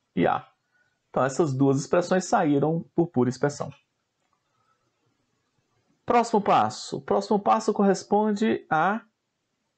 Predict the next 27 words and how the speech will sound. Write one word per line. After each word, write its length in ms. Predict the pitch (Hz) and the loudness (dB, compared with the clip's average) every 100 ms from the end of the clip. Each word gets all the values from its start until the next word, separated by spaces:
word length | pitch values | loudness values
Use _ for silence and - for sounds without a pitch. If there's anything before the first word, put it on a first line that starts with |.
| _ | _
escrever. 640 | 180 196 - 175 151 117 - | -2 0 0 2 4 2 0
Ou 960 | - - - _ _ _ _ _ - | -8 -16 -20 _ _ _ _ _ -18
seja, 380 | - - 98 101 | -6 0 0 0
nós 80 | 117 | -2
estamos 260 | - 147 139 | 0 2 2
aqui 220 | 135 127 | 2 -2
aplicando 420 | - 127 - 113 | -2 -4 -2 0
a 40 | |
análise 340 | 107 107 101 123 | 0 0 0 0
nodal, 400 | 151 170 208 269 | 0 0 0 -2
análise 300 | 107 113 113 | -2 0 0
de 100 | 143 | 0
malha. 380 | 160 151 202 214 _ _ _ _ _ - | 2 0 0 -6 _ _ _ _ _ -4
Nós 160 | 151 | -2
podemos 340 | 170 170 175 175 | 0 2 2 0
escrever 680 | 185 196 156 113 107 107 - _ _ _ | 0 0 2 2 2 0 -8 _ _ _
todas 360 | 185 170 143 | 2 2 2
as 160 | 135 131 | 0 0
tensões 440 | 135 123 - 104 | -2 -2 0 0
dos 160 | 123 131 | 0 -2
componentes 760 | 160 165 202 170 185 - - _ _ _ _ _ _ | -2 -2 0 0 -2 -6 -16 _ _ _ _ _ _
como 260 | - 180 180 | -2 0 0
função 720 | 185 214 196 - 135 139 135 _ | 0 0 0 -2 -2 0 -6 _
das 300 | 156 160 160 | -4 -2 -2
correntes 460 | - 147 117 113 113 | 0 0 0 -2 0
de 80 | 120 | 0
malha. 520 | 117 90 73 - | 0 0 -2 -6